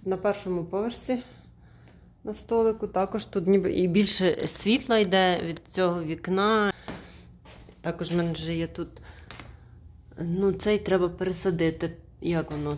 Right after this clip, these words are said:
Терновий вінок в Україні називався. Я його нарешті на ярмарку знайшла, його дуже хотіла. Молоденький, повинен вирости. Але прийнявся, слава Богу, гарно. От. Тут, напевно, навіть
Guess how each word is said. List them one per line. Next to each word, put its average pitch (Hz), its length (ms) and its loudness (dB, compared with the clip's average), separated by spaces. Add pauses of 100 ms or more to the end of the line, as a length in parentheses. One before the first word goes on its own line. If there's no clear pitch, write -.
Терновий 170 440 0
вінок 170 560 0 (380)
в 156 80 -8
Україні 156 540 -4
називався. 151 800 -8 (800)
Я - 140 -10
його 156 160 -8
нарешті 151 440 -6
на 156 120 -4
ярмарку 156 600 -4
знайшла, 156 400 -6
його 165 200 -4
дуже 165 260 -6
хотіла. 143 520 -10 (400)
Молоденький, 185 800 -6
повинен 165 420 -4
вирости. 147 480 -6 (500)
Але 151 160 -6
прийнявся, 220 600 -2
слава 175 300 -6
Богу, 170 380 -6
гарно. 156 240 -8 (1120)
От. 147 200 -8 (640)
Тут, 208 140 -2
напевно, 185 560 2 (360)
навіть 180 480 -8